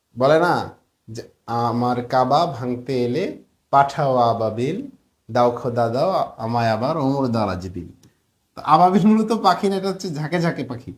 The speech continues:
ঠিক আছে? ঝাঁকে ঝাঁকে, যাই হোক। তাহলে এটা এসএম, যেহেতু হরফ আর ফেলের ভিতরে নেই। তারমি, এটা কি?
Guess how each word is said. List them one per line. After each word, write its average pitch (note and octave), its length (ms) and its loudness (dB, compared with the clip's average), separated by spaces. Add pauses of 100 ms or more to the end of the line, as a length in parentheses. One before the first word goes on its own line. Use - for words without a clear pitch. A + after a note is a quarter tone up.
(380)
ঠিক E3+ 120 -8
আছে? F#3 220 -2
ঝাঁকে C#3+ 340 -2
ঝাঁকে, B2+ 260 -8 (1300)
যাই F#2 200 -12
হোক। - 80 -16 (720)
তাহলে D3 120 0
এটা E3+ 120 0
এসএম, A2 460 -2
যেহেতু E3 260 2
হরফ D#3+ 280 4
আর F3+ 120 4
ফেলের D#3+ 200 0
ভিতরে C3 260 -6
নেই। G2+ 160 -14 (160)
তারমি, F#3+ 440 4
এটা G3 140 -2
কি? G#3+ 300 -6